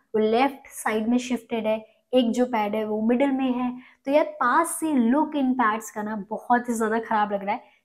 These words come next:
Chest वाला area ना बहुत ही ज़्यादा मेसअप लग रहा है। और cup का ना size भी काफ़ी छोटा दिया हुआ है। It is not covering anything। अगर आप हल्के से भी heavy हैं front से, तो ये dress ना आपको बिल्कुल भी अच्छे से fit नहीं होगी।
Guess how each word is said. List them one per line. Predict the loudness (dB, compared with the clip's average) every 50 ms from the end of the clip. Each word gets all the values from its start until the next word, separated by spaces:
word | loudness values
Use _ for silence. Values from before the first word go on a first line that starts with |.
| _ _
Chest | -2 0 0 0 0 0
वाला | 2 2 2 2
area | 2 2 2 2 2
ना | 2 2 2 0 0
बहुत | 0 0 2 2 2
ही | 2
ज़्यादा | 2 2 0 0 0 -2
मेसअप | -2 -2 -2 -4 -4 -6 -6 -8 -8 -6 -6
लग | -8 -6 -4
रहा | -6 -6
है। | -6 -8 -12 _ _ _ -2
और | -2 4 4
cup | 4 4 4 2 0
का | 0
ना | 2 2 0
size | 2 2 2 2 2 0 -2 -2 -4
भी | -2 -2
काफ़ी | 0 -2 -2 -2 -2 -4
छोटा | -4 -4 -4 -4 -2 -2 -4
दिया | -2 -2 -4 -4
हुआ | -4 -4 -6
है। | -8 -8 -8
It | -4 -2 0
is | 2 4 4 4 4 4
not | 4 4 4 2 2 0
covering | 0 0 0 0 -2 -4 -4 -4 -4
anything। | -6 -6 -6 -8 -6 -6 -6 -6 -6 -8 -14 _ _ _ -8
अगर | -6 -2
आप | -2 -2 -2 -4 -8 -6 -2 0
हल्के | 2 2 2 0 -2 -4
से | -4 -4 -4
भी | -2 -2 -2 -2 -2 -6
heavy | -8 -6 -6 -6 -6
हैं | -8 -8
front | -10 -10 -10 -8 -8 -8 -8
से, | -8 -8 -8 -8
तो | -10 -12 _ _ _ _ _ 0 0
ये | 0 0
dress | 0 -2 -2 -2 -2 -4 -6 -8 -8
ना | -8 -6 -6
आपको | -6 -8 -6 -6 -6 -6 -4
बिल्कुल | -2 -2 -2 -2 -2 -2 -2
भी | 0 0 0 0
अच्छे | -2 -4 -6 -8
से | -8 -8 -8
fit | -8 -8 -10 -10 -10 -10
नहीं | -8 -6 -6
होगी। | -8 -8 -10 -12 -14 -14